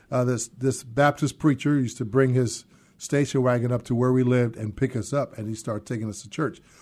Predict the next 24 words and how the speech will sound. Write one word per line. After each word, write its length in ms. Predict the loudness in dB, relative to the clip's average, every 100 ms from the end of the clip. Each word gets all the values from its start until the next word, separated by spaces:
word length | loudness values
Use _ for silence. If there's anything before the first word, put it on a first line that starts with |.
| -20
So 180 | -2 0
again, 280 | 2 0 0
all 280 | 4 4
by 220 | 6 4 4
myself, 480 | 0 -2 -2 -2
nobody 320 | -2 -2 0 -2
else 160 | -2
in 60 | -6
my 100 | -6
family 380 | -4 -4 -2 -4
started 340 | -4 -4 -2
going 300 | -2 -2 -4 -10 _ _ _
to 100 | -2
this 220 | -2 -2 -2
little 220 | -2 -2
church. 480 | -2 -2 -2 -8 -20 _ _ -20 _
And 120 | -2 -2
at 140 | 0
nine, 440 | 2 4 4 2
I 80 | 0
was 140 | -2 -2
in 80 | -2
a 60 |
quartet. 560 | 0 2 2 4 0